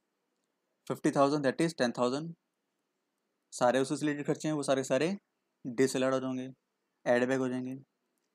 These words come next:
So amount will be eleven lakh twelve thousand।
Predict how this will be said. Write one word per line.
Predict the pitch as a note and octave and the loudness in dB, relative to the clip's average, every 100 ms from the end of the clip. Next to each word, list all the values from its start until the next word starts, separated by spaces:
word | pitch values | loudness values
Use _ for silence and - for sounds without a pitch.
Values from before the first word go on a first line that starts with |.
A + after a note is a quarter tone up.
| - | -14
So | - - | -10 -6
amount | B2 B2+ C3+ | -2 0 0
will | B2 B2+ | 0 0
be | B2+ E3 | 0 -2
eleven | C3+ B2 A#2+ A#2 B2 | 0 -2 -2 -2 -4
lakh | D#3 _ _ _ _ _ _ _ _ _ _ | -6 _ _ _ _ _ _ _ _ _ _
twelve | C#3 A#2+ | 0 0
thousand। | A#2+ G#2 G2+ G2 | 0 -4 -6 -12